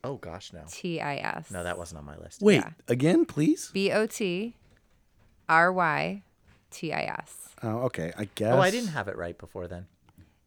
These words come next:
Speaker 2: Well, you said T I S at the end, so you
Speaker 3: You
Speaker 2: were
Speaker 3: got the
Speaker 2: right there.
Speaker 3: T I S. I said
Speaker 1: Yeah.
Speaker 3: T U S.
Speaker 1: Okay.
Speaker 2: Yeah.
Speaker 1: Well, that's fascinating.
Speaker 3: Oh,
Speaker 2: Yes.
Speaker 3: I never
Speaker 1: I
Speaker 3: would've
Speaker 1: feel
Speaker 3: got
Speaker 1: like
Speaker 3: that.
Speaker 1: that's, that, that sounds a lot like how they make Manischewitz.
Speaker 2: I don't know how they make Manischewitz.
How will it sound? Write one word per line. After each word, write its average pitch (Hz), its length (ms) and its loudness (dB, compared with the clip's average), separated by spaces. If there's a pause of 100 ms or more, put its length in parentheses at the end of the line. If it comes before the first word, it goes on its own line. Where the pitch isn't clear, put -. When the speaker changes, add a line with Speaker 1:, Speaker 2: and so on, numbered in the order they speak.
Speaker 2:
Well, 247 160 0
you 233 160 0
said 240 240 -2
T 202 220 0
I 160 140 0
S 156 220 -2
at 147 120 -10
the 135 100 -6
end, 160 300 -10
so - 120 -12
you 165 100 -4
Speaker 3:
You 151 80 2
Speaker 2:
were - 20 6
Speaker 3:
got 208 120 10
the 170 60 2
Speaker 2:
right 143 80 -2
there. 147 140 8
Speaker 3:
T - 20 8
I 120 60 8
S. 110 100 2
I 123 80 2
said 127 160 2
Speaker 1:
Yeah. - 60 -4
Speaker 3:
T - 140 -4
U 92 280 2
S. 71 260 -10
Speaker 1:
Okay. 156 200 -8
Speaker 2:
Yeah. 131 260 -2 (1040)
Speaker 1:
Well, 190 100 -10
that's 190 160 -16
fascinating. 117 640 -14
Speaker 3:
Oh, 185 60 -4
Speaker 2:
Yes. 208 220 2
Speaker 3:
I 165 40 -4
never 120 220 2
Speaker 1:
I - 60 2
Speaker 3:
would've - 160 2
Speaker 1:
feel 277 100 2
Speaker 3:
got 277 60 4
Speaker 1:
like 208 100 4
Speaker 3:
that. 214 60 2
Speaker 1:
that's, - 340 6
that, 175 240 -4
that 160 180 -2
sounds 170 320 -2
a 147 80 -2
lot 107 380 -2
like 98 360 -6 (880)
how 127 100 -6
they 107 140 -8
make 95 240 -12
Manischewitz. - 840 -14 (1700)
Speaker 2:
I 180 40 -12
don't 202 120 -8
know 190 40 -8
how 170 120 -8
they 165 100 -10
make 151 240 -14
Manischewitz. 151 440 -14